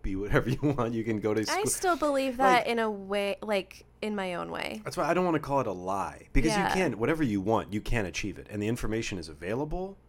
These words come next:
Speaker 1: and it, you can probably do it even on a lot cheaper than you think and in less time than you think if you're willing to work and stay up late
Speaker 2: Yeah.
Speaker 1: and sacrifice your nights and weekends and
Speaker 2: Weekends,
Speaker 1: stuff.
Speaker 2: yeah.
Speaker 1: Like, it, people are doing it every day, so you can too, if
Speaker 2: I
Speaker 1: you,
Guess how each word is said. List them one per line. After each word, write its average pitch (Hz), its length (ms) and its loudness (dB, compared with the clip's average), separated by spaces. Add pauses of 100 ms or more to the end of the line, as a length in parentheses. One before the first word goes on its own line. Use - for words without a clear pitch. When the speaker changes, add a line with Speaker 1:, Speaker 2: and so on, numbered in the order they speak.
(180)
Speaker 1:
and 107 320 -8
it, 95 180 -10
you 101 100 -6
can 104 120 -6
probably 143 220 2
do 113 160 -2
it 117 80 -2
even 107 260 -4
on 104 260 -4 (120)
a 101 120 -6
lot 104 200 -2
cheaper 117 420 0
than 101 180 -4
you 80 80 -10
think 131 520 -8
and 107 120 -6
in 92 100 -8
less 90 220 -8
time 139 280 -2
than 95 120 -4
you 85 100 -10
think 92 220 -10
if 98 120 -14
you're 98 80 -4
willing 98 240 -4
to 95 80 -4
work 85 340 -8 (120)
and 87 120 -14
stay - 320 -12
up 196 220 -10
late 165 240 -12 (200)
Speaker 2:
Yeah. 302 100 -4
Speaker 1:
and 254 80 0
sacrifice 107 680 -2
your 113 160 0
nights 95 340 -4
and 120 220 -2 (220)
weekends 92 480 -6
and 101 100 -2
Speaker 2:
Weekends, 98 60 -6
Speaker 1:
stuff. 101 240 -4
Speaker 2:
yeah. - 200 -8
Speaker 1:
Like, 113 140 -16
it, 107 220 -12 (240)
people 175 220 4
are 160 60 4
doing 160 220 2
it 113 80 2
every 98 200 0
day, 127 240 -2
so 98 180 -6
you 92 220 -2
can 113 360 -8
too, 85 260 -6
if - 40 -6
Speaker 2:
I 220 160 -2
Speaker 1:
you, 190 80 -16